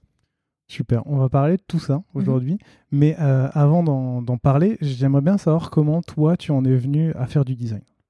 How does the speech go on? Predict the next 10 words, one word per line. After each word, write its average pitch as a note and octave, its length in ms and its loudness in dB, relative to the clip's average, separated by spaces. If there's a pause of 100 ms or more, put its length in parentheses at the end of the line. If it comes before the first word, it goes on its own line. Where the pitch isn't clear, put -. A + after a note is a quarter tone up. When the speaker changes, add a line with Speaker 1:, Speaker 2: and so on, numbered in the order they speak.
(1300)
Speaker 2:
Alors, E3 400 2 (360)
euh, F#3 160 4
je F3+ 80 0
dirais G#3 340 2
que G3 60 0
j'ai F3+ 220 0
commencé G#3 440 -2
ma G3 140 2
vie, F#3+ 260 0
euh, F3+ 160 0